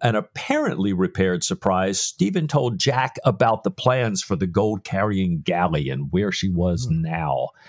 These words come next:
Speaker 1: Admiral Fanshawe announced that Lord Barmouth was to replace Lord Keith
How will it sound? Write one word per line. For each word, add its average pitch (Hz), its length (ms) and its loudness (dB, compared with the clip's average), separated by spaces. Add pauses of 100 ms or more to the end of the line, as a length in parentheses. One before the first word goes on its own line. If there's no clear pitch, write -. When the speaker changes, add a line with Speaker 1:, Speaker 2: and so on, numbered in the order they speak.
(520)
Speaker 1:
Admiral 156 320 4
Fanshawe 131 920 0 (120)
announced 135 540 0
that 120 160 2
Lord 143 560 0
Barmouth 123 680 0
was 95 380 -2 (220)
to 131 100 4
replace 131 800 0
Lord 196 320 2
Keith 90 340 -4